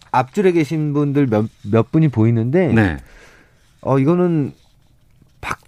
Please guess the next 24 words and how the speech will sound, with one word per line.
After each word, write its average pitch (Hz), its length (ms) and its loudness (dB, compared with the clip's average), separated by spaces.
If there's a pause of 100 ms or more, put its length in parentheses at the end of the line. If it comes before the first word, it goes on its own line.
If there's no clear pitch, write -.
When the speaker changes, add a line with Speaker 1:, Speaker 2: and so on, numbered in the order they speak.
(120)
Speaker 1:
뭐 120 280 -2
소리도 202 420 -2
안 175 160 0
나오고 160 380 0
박수도 101 400 -2
Speaker 2:
음. 147 40 0
Speaker 1:
안 127 140 -2
쳐주시고 139 840 -4
Speaker 2:
네. 87 200 0 (320)
Speaker 1:
거의 151 320 0
무슨 143 240 -4
동물원에 175 720 2
희귀한 247 500 0
동물을 170 600 2
쳐다보시는 160 760 0
듯한 131 520 -2 (140)
Speaker 2:
어. 92 280 -2
Speaker 1:
그 131 60 -2
표정으로 180 800 2 (680)
입을 156 260 2
벌리고 135 500 2 (100)
쳐다보시는 160 760 0
모습이 120 640 0
Speaker 2:
예. 101 200 2